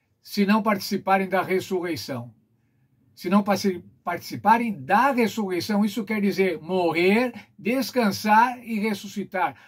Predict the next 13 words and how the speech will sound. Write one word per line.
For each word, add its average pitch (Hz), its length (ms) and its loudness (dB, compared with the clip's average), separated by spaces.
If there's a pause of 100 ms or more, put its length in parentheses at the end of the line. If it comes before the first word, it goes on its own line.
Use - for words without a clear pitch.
(120)
Não 302 280 4
morrer 233 580 4
e 220 260 0
ir 226 100 2
imediatamente 185 1040 -2 (220)
para 151 220 -6
o 123 40 -10
céu, 104 260 -16 (680)
mas 175 260 0
ressuscitar 220 880 2 (320)
depois 214 480 2
da 240 200 2
morte 185 560 0